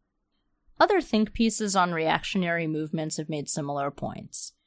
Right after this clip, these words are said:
These motherfuckers need therapy.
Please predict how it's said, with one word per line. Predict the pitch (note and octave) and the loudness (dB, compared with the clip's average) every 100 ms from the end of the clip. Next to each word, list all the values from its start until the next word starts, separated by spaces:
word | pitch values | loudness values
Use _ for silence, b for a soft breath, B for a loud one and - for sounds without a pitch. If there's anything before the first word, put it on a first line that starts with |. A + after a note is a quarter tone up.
| _ _ _ - | _ _ _ 0
These | B3+ B3 | 2 4
motherfuckers | B3+ A#3+ A#3 A#3+ B3 A#3+ | 4 4 6 4 4 0
need | G#3+ G#3 G#3 - | 2 2 0 0
therapy. | E3 D3 - - - | 0 0 -2 -8 -8